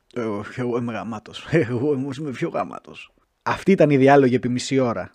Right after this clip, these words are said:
Μετά το μισάωρο, ξαφνικά, ο Γκάι Ρίτς λέει, «Όπα, μάγκες, μάγκες, ξεχάσαμε να βάλουμε κεφάλαια.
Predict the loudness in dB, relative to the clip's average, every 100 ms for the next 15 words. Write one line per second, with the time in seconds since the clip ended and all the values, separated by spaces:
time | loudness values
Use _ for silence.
0 | _ _ _ -6 2 4 4 4 2 2
1 | -2 -2 0 0 -2 -6 -8 -12 _ _
2 | _ 4 4 6 2 0 0 -2 -2 -8
3 | -4 0 2 2 2 2 0 0 -10 _
4 | -8 -6 -6 -6 -6 -4 -4 -6 -6 -6
5 | -2 -4 -2 -2 -4 -4 -2 -2 -4 -4
6 | -2 -2 -4 -8